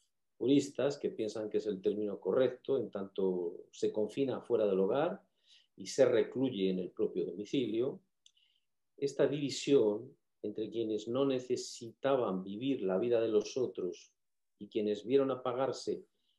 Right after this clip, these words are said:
las luces de la ciudad a la par que la suya,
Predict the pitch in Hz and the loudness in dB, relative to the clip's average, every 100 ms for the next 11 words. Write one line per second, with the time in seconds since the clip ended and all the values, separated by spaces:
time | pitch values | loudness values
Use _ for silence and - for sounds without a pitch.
0 | _ _ - 107 113 123 131 110 107 107 | _ _ -6 -4 -2 0 2 2 4 2
1 | 104 110 110 123 - - - 101 - 120 | 2 2 4 4 2 -2 -6 -4 0 -2
2 | - 127 120 - 123 104 107 117 | 0 2 2 2 -2 2 2 0